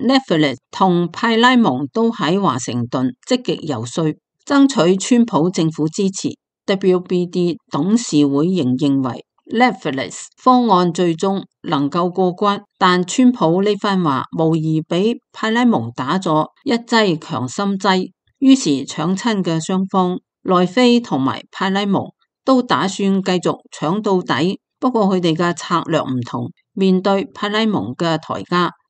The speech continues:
奈飛呢邊嘅錢亦都唔夠，但係為咗華納豁出去啦，借錢呢。彭博社嘅報道講，奈飛、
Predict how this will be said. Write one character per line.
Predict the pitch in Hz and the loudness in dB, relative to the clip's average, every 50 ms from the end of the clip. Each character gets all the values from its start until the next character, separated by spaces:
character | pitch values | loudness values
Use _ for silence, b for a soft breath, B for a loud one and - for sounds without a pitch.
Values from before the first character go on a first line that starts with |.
| _ - | _ -2
奈 | - 196 196 196 | 2 2 4 2
飛 | 190 - 277 262 262 254 254 | 2 2 4 4 6 6 6
呢 | 240 247 254 240 | 6 4 4 4
邊 | 247 240 226 | 2 2 2
嘅 | 196 185 180 | 0 -2 -4
錢 | - - - 139 165 190 | -4 -4 -4 -2 0 0
亦 | 190 156 - | -2 -2 -4
都 | - 196 | -4 -4
唔 | 190 156 113 - - | -4 -4 -4 -4 -2
夠， | - 160 156 151 - - _ | 0 0 0 0 -2 -6 _
但 | - 160 160 165 | -2 0 0 0
係 | 160 170 160 160 | -2 -2 -4 -2
為 | 151 151 147 | -2 -2 -2
咗 | 147 170 175 196 | -2 -2 -2 -2
華 | 202 185 123 104 110 | -2 -2 -2 -2 -2
納 | - 269 - - _ _ _ | -4 -6 -6 -8 _ _ _
豁 | _ - 180 | _ -8 -8
出 | 156 - 185 180 | -4 -4 -4 -4
去 | 175 185 160 160 | -2 -2 0 0
啦， | 156 156 143 - _ _ _ _ _ | 0 -2 -2 -6 _ _ _ _ _
借 | - 185 175 170 | -2 0 0 0
錢 | 170 - - 151 165 190 | -2 -2 -2 -2 0 0
呢。 | 202 202 196 196 _ _ _ | -2 -4 -6 -12 _ _ _
彭 | - - 170 156 | -6 -2 -2 0
博 | 165 208 208 | 2 2 0
社 | 196 - - 180 | 0 -2 -2 -2
嘅 | 185 190 202 196 190 190 | 0 0 2 2 0 2
報 | - 180 180 180 180 | 2 0 0 0 0
道 | 175 156 147 147 147 - | 0 0 -2 -2 -4 -4
講， | - - 123 139 165 190 202 - _ _ _ _ | -4 -2 -2 -2 -2 -2 -4 -8 _ _ _ _
奈 | - 190 180 170 170 165 | -2 0 2 2 2 0
飛、 | 165 - 220 214 208 208 208 | 0 0 2 2 2 0 -2